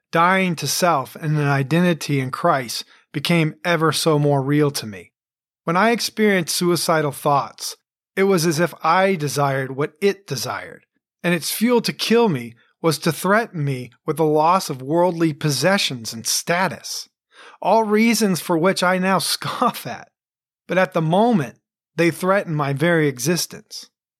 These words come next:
And suddenly, the words of Jesus in the book of Matthew, of which I have heard many times, became real.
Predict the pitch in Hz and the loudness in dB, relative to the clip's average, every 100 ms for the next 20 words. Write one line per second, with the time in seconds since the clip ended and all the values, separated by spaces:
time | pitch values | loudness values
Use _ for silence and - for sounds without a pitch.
0 | _ _ 170 156 - 196 190 165 135 123 | _ _ -2 0 2 2 2 -2 -2 -2
1 | 151 156 202 196 156 131 139 190 202 147 | 0 2 4 2 -2 -6 0 4 2 0
2 | - - - _ _ _ _ 160 156 143 | -6 -8 -10 _ _ _ _ 0 2 4
3 | 208 208 143 151 180 196 196 - 135 131 | 2 2 2 4 4 4 2 -2 -4 -2
4 | 156 208 180 190 208 196 - 185 156 143 | -2 -2 2 4 4 2 2 2 2 2
5 | 185 208 - 190 196 160 127 - 135 - | 2 2 0 0 2 2 -2 -8 -10 -4
6 | 170 147 143 165 135 101 | 0 2 2 2 0 -4